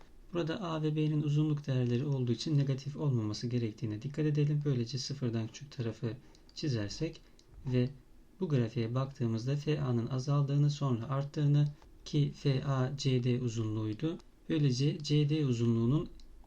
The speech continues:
en küçük değerini bu noktada aldığını, bunu da a'nın otuz dokuz değeri için aldığını elde etmiş oluyoruz. O halde a otuz dokuz olursa C D uzunluğu da en küçük değerini alacak. O halde bu kenar otuz dokuz oldu. Buraya a demiştik.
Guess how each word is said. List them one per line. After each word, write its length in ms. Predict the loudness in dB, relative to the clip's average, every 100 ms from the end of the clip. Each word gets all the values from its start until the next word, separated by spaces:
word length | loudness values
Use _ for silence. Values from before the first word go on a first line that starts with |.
| -20 -20 -12 -4
en 160 | -2
küçük 340 | -2 -6 -6 0
değerini 340 | 0 0 0
bu 100 | 2
noktada 440 | 2 0 -4 -4 -2
aldığını, 600 | 0 2 4 2 2 -4 -12 -6
bunu 220 | -2 0
da 200 | 0 -2 -4 -2
a'nın 460 | 2 2 2 -2 -8 -20 -2
otuz 400 | 0 0 0 0
dokuz 380 | 2 2 0 0
değeri 280 | 2 2 0
için 280 | -2 -2 0
aldığını 720 | 2 2 2 0 0 0 0 0
elde 320 | 0 2 0
etmiş 280 | -2 -4 -2
oluyoruz. 460 | -2 -2 -6 -10 -16 -18 -4
O 60 |
halde 220 | 0 2 0
a 260 | -2 -2
otuz 280 | -2 -4 -2
dokuz 280 | -2 -2 0
olursa 520 | 0 0 -2 -2 -4 -10 -20 -20 -2
C 260 | 2 4
D 160 | 2 2
uzunluğu 480 | 2 2 2 2 -2
da 140 | 0
en 140 | 0
küçük 300 | -2 -4 -4
değerini 360 | -2 0 -2 -2
alacak. 480 | 0 2 2 0 -2 -20 -18 -6
O 40 | 0
halde 500 | 2 4 2 0 -4
bu 60 |
kenar 320 | 0 0 0
otuz 360 | -2 -2 0 0
dokuz 280 | 0 -2 0
oldu. 340 | 0 0 0
Buraya 260 | 2 0 2
a 200 | 0 0
demiştik. 460 | -2 -4 -4 -6